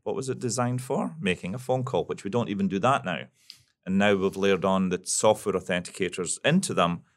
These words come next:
'cause it's convenient. And now we have mobile management software that tries to protect you. We now have push notification because typing a one-time password is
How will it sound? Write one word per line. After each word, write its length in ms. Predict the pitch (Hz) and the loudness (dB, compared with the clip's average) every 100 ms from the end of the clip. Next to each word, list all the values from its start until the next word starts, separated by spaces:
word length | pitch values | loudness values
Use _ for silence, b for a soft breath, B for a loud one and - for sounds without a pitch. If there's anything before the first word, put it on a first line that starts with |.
| b _ | b _
'cause 200 | - 170 | -2 -2
it's 100 | 165 | -2
convenient. 920 | - 151 127 127 120 107 69 62 - _ _ _ _ _ | -6 -4 -4 0 0 0 -2 -8 -18 _ _ _ _ _
And 200 | 92 98 | 0 2
now 180 | 101 101 | 4 4
we 200 | 92 87 | 2 0
have 360 | 87 85 85 | 0 0 -2
mobile 720 | 90 95 90 92 87 85 80 - _ _ _ | 0 0 4 4 4 2 -2 -12 _ _ _
management 480 | 90 110 139 123 101 | 0 4 4 0 -2
software 420 | - 90 - 87 | 0 -2 0 -4
that 180 | 82 - | -4 -6
tries 240 | - 87 | -2 -2
to 120 | - - | -2 -12
protect 500 | - 107 98 - 98 | 0 2 2 -2 -4
you. 340 | 95 95 95 b b _ | -2 -2 -6 b b _
We 60 | 85 | -8
now 140 | 80 | -8
have 260 | 76 76 - | -8 -12 0
push 260 | 135 127 | 2 2
notification 720 | 127 110 113 - 107 104 101 95 | 0 -4 -4 -4 -4 -2 -4 -4
because 500 | 90 87 85 82 - | -4 -2 0 -2 -4
typing 380 | - 98 98 | 0 0 0
a 60 | 87 | -2
one-time 400 | 90 82 82 80 | -2 -2 -6 -10
password 480 | - 95 95 92 80 | -4 -4 -2 -6 -6
is 240 | 78 - | -8 -10